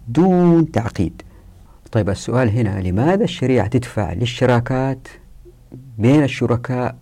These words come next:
الأمناء؟ لماذا تريد الأمانة تكون سمة أو ظاهرة في الشراكات؟ الجواب هو باختصار كالآتي: لأن الشركاء عندما يتصرفوا وكأنهم شخص واحد. الآن الإنسان لما يشتغل لوحده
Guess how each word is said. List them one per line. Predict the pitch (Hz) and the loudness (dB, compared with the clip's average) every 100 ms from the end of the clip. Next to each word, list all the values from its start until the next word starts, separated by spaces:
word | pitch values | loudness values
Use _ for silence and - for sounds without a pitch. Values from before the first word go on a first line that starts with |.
| _ | _
الأمناء؟ | 139 147 123 87 87 85 - - _ _ _ _ | 2 2 2 0 -2 -2 -8 -20 _ _ _ _
لماذا | 104 95 127 123 120 117 | -4 0 0 0 0 0
تريد | 120 117 196 214 123 | 0 2 4 4 4
الأمانة | 117 113 104 98 | 2 0 -2 -4
تكون | 90 - - 95 87 90 | -6 -8 -8 -6 -6 -10
سمة | - 131 107 95 95 _ 98 | -6 -2 0 -2 -10 _ -8
أو | 98 | -6
ظاهرة | 101 117 95 92 98 85 | 0 0 0 -4 -6 -8
في | - - | -8 -12
الشراكات؟ | - 80 - - - - _ 147 | -10 -12 -12 -14 -14 -20 _ -2
الجواب | 151 151 147 123 | 0 0 -2 -4
هو | 131 | -6
باختصار | 117 120 120 - 110 | -4 -6 -8 -14 -14
كالآتي: | - - 90 - - - - - - - - - | -10 -10 -8 -10 -14 -20 -20 -20 -20 -20 -12 -6
لأن | 104 135 196 170 | -4 0 0 0
الشركاء | 127 - - 131 123 180 196 240 - - _ _ _ _ _ - | -2 -6 -6 -6 -4 -2 -2 -4 -10 -20 _ _ _ _ _ -18
عندما | - 160 190 110 92 92 | -2 2 2 2 -2 -6
يتصرفوا | 98 - 165 160 156 151 | -6 -4 -2 -2 -4 -6
وكأنهم | 113 98 - 143 139 123 127 | -6 -8 -6 -2 -2 -4 -6
شخص | 117 95 - | -10 -12 -10
واحد. | 82 - - - _ _ _ _ _ - | -10 -10 -12 -18 _ _ _ _ _ -10
الآن | 104 104 113 104 | -6 -4 -2 -2
الإنسان | 95 101 - 127 98 | -4 -6 -4 -2 -2
لما | 87 82 95 | -4 -6 -8
يشتغل | - - 107 85 | -8 -6 -4 -4
لوحده | 95 98 - 90 | -4 -4 -6 -14